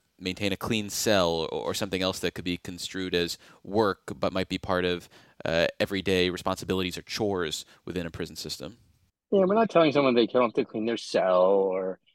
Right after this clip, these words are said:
Speaker 2: maintain the tidiness. That's part of, like, living, you know?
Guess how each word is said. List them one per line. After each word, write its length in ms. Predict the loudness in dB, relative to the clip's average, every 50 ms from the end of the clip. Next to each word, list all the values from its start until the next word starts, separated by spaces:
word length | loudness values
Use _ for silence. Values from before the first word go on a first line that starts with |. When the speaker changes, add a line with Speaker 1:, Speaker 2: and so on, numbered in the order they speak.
| _ _ _
Speaker 2:
maintain 500 | -8 -8 -6 -8 -8 -6 -4 -2 -2 -2
the 300 | -2 -4 -2 -2 -4 -4
tidiness. 600 | -2 0 2 2 2 2 0 0 0 -2 -2 -2
That's 160 | -4 -4 -4
part 240 | _ 4 6 8 8
of, 100 | 8 6
like, 200 | 6 4 4 4
living, 480 | 0 0 2 2 2 2 0 -4 -4 -6
you 60 | -4
know? 280 | 0 0 0 0 0